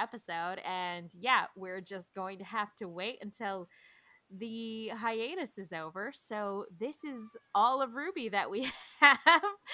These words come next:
from now until, I believe, February. Uh, do we have any final thoughts on this episode or on the mid-season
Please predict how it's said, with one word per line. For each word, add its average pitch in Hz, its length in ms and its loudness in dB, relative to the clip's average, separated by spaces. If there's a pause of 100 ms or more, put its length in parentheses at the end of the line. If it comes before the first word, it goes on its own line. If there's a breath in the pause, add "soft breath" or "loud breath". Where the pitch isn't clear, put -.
(300 loud breath)
from 254 200 0
now 240 240 2
until, 240 560 -4
I 220 180 4
believe, 226 280 -8 (180)
February. 180 680 -8 (420)
Uh, 233 180 6 (120)
do 320 140 -6
we 370 100 -4
have 339 120 -2
any 339 140 -8
final 330 340 0
thoughts 269 460 2 (320 loud breath)
on 208 160 -2
this 220 200 -6
episode 262 720 -2 (200)
or 202 500 0
on 190 420 -2 (440 soft breath)
the 214 420 -4
mid-season 208 1120 -6